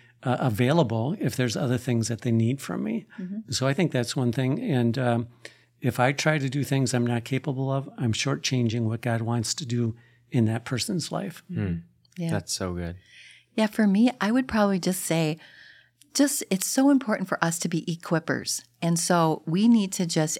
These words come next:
Speaker 2: ask the Lord, the Holy Spirit, "Lord, who is it that you want me
Speaker 1: That's right.
Speaker 2: to connect with,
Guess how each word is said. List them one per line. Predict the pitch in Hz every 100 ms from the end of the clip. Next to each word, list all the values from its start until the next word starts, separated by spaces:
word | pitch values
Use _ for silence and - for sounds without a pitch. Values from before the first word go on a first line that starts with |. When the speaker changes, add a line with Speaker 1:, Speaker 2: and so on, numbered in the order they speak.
| -
Speaker 2:
ask | 151 175 170 -
the | -
Lord, | 208 180 160 147 147 - -
the | - 156 -
Holy | 226 220 208
Spirit, | - 160 147 - - - - _
"Lord, | 190 202 214
who | - 262 285
is | 254 202
it | 196
that | 165 -
you | 156 175
want | 190 180 170 170 151
me | 160 156 147 156 -
Speaker 1:
That's | 110 -
right. | 117
Speaker 2:
to | 120
connect | 180 185 170 160 170 - 170
with, | 156 139 151